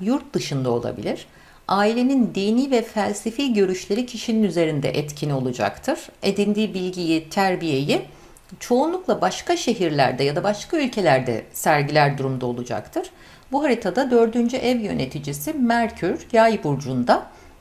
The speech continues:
zararda. Kişinin ailesiyle ilişkisi değişkendir. Aileden uzak kalmak, şehir değiştirmek ona iyi gelmeyebilir. Dördüncü ev yöneticisi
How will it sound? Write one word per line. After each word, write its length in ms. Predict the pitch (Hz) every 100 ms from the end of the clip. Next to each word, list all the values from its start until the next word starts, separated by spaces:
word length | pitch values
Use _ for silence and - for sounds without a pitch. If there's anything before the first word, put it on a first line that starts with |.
| -
zararda. 680 | - 170 214 160 127 165 - - - - -
Kişinin 480 | - 254 285 240 196 -
ailesiyle 680 | 214 233 240 240 240 -
ilişkisi 720 | - 226 233 - 208 - 359
değişkendir. 800 | 262 254 247 - 247 151 120 226 - - - - - -
Aileden 520 | 208 220 233 226 220
uzak 360 | 196 196 240 240
kalmak, 640 | 196 139 113 120 - -
şehir 460 | - - 190 240 247
değiştirmek 720 | 214 185 - - - - - -
ona 200 | 214 233
iyi 240 | 214 196
gelmeyebilir. 840 | 196 196 190 180 190 196 143 - - - - - _ _ - - - - - - - - - - - _ _ _ _ - _ _ _ _ _ _ _ _ _ _ _ - 160
Dördüncü 460 | 175 165 175 -
ev 200 | - 180
yöneticisi 840 | 190 185 185 202 185 170 - 185